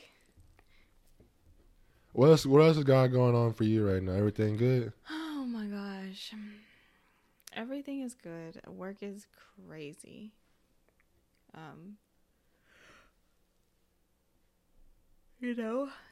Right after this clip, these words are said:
Speaker 2: just kinda, it's a lot going on. So, but I'm good.
Speaker 1: Okay.
Speaker 2: Just a little tired. A
Speaker 1: You
Speaker 2: little
Speaker 1: stay.
Speaker 2: overworked.
Speaker 1: You don't be doing nothing, bro.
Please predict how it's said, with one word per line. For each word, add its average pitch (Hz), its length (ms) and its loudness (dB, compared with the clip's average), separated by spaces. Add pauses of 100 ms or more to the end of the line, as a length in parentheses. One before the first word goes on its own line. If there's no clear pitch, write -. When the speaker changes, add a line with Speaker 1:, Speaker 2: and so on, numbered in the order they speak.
Speaker 2:
just - 260 -16
kinda, 202 400 -10 (1080)
it's 214 140 -10
a 240 40 -8
lot 214 260 -8
going 202 180 -8
on. 170 380 -12 (1600)
So, - 220 -20 (1120)
but 226 140 -16
I'm 247 160 -14
good. 240 200 -14 (680)
Speaker 1:
Okay. 123 120 -8
Speaker 2:
Just - 100 -20
a 113 40 -12 (200)
little 101 160 -12
tired. 220 540 -16 (2500)
A 226 40 -12
Speaker 1:
You 220 60 -8
Speaker 2:
little 208 180 -6
Speaker 1:
stay. 202 80 -4
Speaker 2:
overworked. 202 480 -8 (920)
Speaker 1:
You - 80 -20
don't - 240 -20
be - 80 -20
doing - 280 -20
nothing, - 220 -20 (140)
bro. - 80 -20